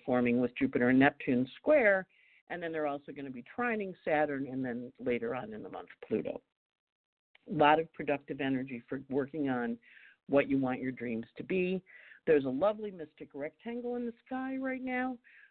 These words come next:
which is very much about getting stuff done. There's a bunch of fingers of God in the sky,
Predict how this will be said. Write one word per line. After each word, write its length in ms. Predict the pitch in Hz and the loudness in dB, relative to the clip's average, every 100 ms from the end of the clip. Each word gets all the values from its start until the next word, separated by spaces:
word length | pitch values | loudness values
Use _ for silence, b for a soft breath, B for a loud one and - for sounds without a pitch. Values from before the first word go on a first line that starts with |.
| - | -8
which 180 | 151 170 | -8 -6
is 120 | 135 | 0
very 200 | 151 165 | 4 4
much 240 | 165 151 - | 2 -2 0
about 240 | 151 127 | 0 2
getting 260 | 147 135 127 - | 0 0 -2 -4
stuff 200 | 127 - - | -4 -4 0
done. 360 | 214 208 208 - _ | 2 2 0 -2 _
There's 160 | 139 120 | -4 -2
a 40 | |
bunch 220 | 127 127 117 | 0 -2 -2
of 140 | - | -2
fingers 420 | 120 113 113 117 | 0 4 2 2
of 140 | 107 - | -4 2
God 320 | 147 202 226 | 4 6 4
in 120 | 247 | 2
the 100 | 240 - | -2 -4
sky, 400 | - 226 226 233 | 0 2 2 -2